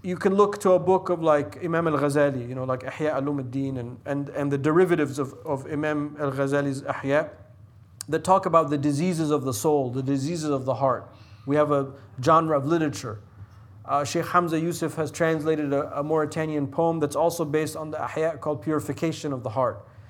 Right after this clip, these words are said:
in which the, the author, you know, talks about the, these diseases. It's an e-,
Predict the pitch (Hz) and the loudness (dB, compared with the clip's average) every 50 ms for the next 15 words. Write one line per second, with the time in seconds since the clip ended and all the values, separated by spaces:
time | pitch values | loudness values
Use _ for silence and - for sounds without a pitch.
0 | - - - - - 156 160 156 156 151 - - 143 156 143 147 151 147 - - | -20 -20 -12 -10 -6 -2 -2 0 -2 -2 -4 -2 0 0 2 2 0 -2 -6 -10
1 | 139 127 139 135 135 139 120 151 165 165 165 165 165 156 156 147 - - - - | -6 0 2 2 2 4 6 6 6 6 6 6 4 4 4 2 0 -6 -12 -18
2 | - - - - 151 151 147 143 147 175 170 170 165 - 170 147 147 151 147 151 | -20 -20 -12 -6 -4 -2 -2 0 6 6 6 6 6 4 2 4 6 6 6 4
3 | 147 131 131 147 143 139 139 139 135 135 131 127 - - - 147 135 147 170 170 | 2 0 0 0 2 4 4 4 4 2 2 -2 -6 -12 -10 -6 -2 -2 0 0
4 | 160 139 147 147 135 131 151 147 127 120 104 82 - - - - - - - - | 0 0 0 0 0 0 -2 -4 -4 -6 -10 -12 -14 -16 -18 -20 -20 -20 -20 -20
5 | - - 139 139 - 160 147 143 156 151 175 190 196 196 - 123 151 151 147 | -10 -8 -6 -4 -2 -2 -2 -2 -4 -6 -10 -10 -12 -10 -10 -8 -8 -8 -10